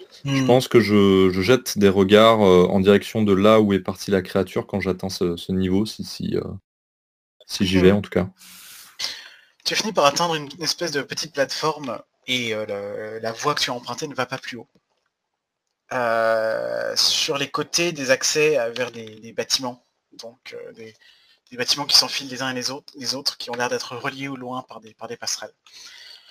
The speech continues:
Speaker 2: Sur la gauche ou sur la droite, donc elles enserrent ce nouveau niveau où tu viens d'arriver. Euh, mais il n'y a pas de moyen de monter plus haut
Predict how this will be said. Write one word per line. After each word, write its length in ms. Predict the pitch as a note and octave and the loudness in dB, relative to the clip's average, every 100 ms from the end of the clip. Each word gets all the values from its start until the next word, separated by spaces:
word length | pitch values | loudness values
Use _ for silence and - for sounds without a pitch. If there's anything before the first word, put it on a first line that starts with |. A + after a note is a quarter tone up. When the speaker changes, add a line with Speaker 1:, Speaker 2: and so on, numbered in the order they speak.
| _ _ - | _ _ -6
Speaker 2:
Sur 140 | - | -2
la 80 | B2 | 0
gauche 240 | C#3+ A2 | 0 0
ou 40 | C3 | 2
sur 140 | B2+ | 2
la 80 | B2 | 0
droite, 360 | A#2+ B2 - - | -2 -4 -4 -6
donc 180 | A2+ A2 | -10 -16
elles 320 | A2 A2 G#2+ - - | -18 -20 -20 -8 -6
enserrent 440 | A#2 - C3 C3 | 0 2 2 0
ce 120 | - A#2+ | -2 -2
nouveau 340 | B2 B2 C3 | -10 -12 -10
niveau 400 | B2 A#2+ B2+ B2+ | -10 -8 -8 -8
où 80 | A2+ | -10
tu 120 | - | -12
viens 100 | A#2 | -10
d'arriver. 360 | G#2+ G#2 A#2 - _ _ _ _ _ _ _ _ _ _ _ A#2 | -12 -12 -16 -18 _ _ _ _ _ _ _ _ _ _ _ -8
Euh, 480 | G#2 G#2 G#2 A2 - - - - - _ _ B2+ | -6 -4 -4 -6 -8 -12 -16 -20 -20 _ _ -10
mais 80 | |
il 40 | B2+ | -8
n'y 60 | |
a 60 | A#2+ | 0
pas 100 | C#3 | 0
de 140 | C#3 | 0
moyen 320 | C3 B2+ B2+ C3 | -6 -4 -2 -4
de 80 | |
monter 320 | A#2+ A#2 - - | -8 -12 -12 -8
plus 260 | - A#2+ | -8 -8
haut 120 | A2 | -12